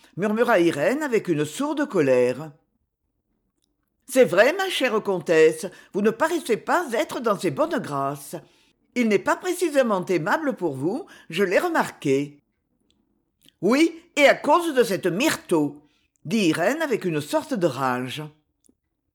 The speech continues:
Comment cela ? » interrogea la vicomtesse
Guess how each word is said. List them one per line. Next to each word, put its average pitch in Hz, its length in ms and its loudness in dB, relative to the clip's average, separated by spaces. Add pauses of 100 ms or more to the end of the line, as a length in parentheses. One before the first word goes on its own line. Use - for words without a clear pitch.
(380)
Comment 330 320 0
cela ? » 202 540 0 (240)
interrogea 247 600 -2
la 143 100 0
vicomtesse 160 800 -2